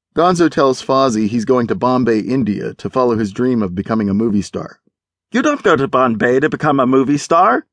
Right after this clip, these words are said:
says Fozzie. "You go where we're going, Hollywood." "Sure, if you want to do it the easy way," replies Gonzo. The road to becoming an actor is one with countless variables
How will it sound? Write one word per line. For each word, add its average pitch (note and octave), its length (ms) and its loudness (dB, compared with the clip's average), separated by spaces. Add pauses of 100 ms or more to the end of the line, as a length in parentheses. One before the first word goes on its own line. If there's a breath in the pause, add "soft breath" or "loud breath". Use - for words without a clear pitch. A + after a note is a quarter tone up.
(100)
says A#2+ 300 -2
Fozzie. A2+ 480 0 (380)
"You A3 100 0
go A3 160 4
where G#3+ 180 6
we're C#4 200 4
going, D#3 420 0 (180)
Hollywood." F#3+ 760 2 (840)
"Sure, - 540 0 (280)
if C#3+ 120 0
you F3 100 2
want F#3 180 2
to F3+ 40 4
do F3+ 160 4
it D#3+ 100 2
the D3+ 180 -4
easy F#3+ 360 2
way," B2 460 0 (220)
replies A2 440 -2
Gonzo. G2+ 640 -4 (1500)
The F3+ 80 0
road A#3+ 240 4
to A#3 80 -2
becoming F3 360 0
an B2+ 80 2
actor B2 380 0
is G#2 200 -4
one C3 420 0
with - 380 -2
countless C3 580 -4
variables G#2+ 640 -2